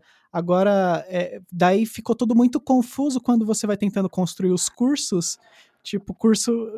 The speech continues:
eh, de composição mesmo no Brasil, que é, que fica meio assim, você tá ensinando a pessoa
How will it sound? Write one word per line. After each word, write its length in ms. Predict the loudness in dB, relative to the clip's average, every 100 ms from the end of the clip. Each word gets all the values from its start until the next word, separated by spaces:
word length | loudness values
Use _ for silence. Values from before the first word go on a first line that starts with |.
| -6 -4
eh, 160 | -2 -2
de 140 | -4
composição 640 | 0 0 2 0 0 2
mesmo 280 | 2 2 0 0
no 80 |
Brasil, 440 | 0 0 0 -4 -6
que 220 | -6 -6
é, 240 | -6 -6
que 220 | -10 -12 -14 _ _ _ _ _ _ _
fica 300 | -6 0 4
meio 180 | 4 4
assim, 280 | 2 4 2
você 120 | 2
tá 200 | 2 2
ensinando 400 | 2 2 4 4
a 40 |
pessoa 440 | 0 -2 -2 -4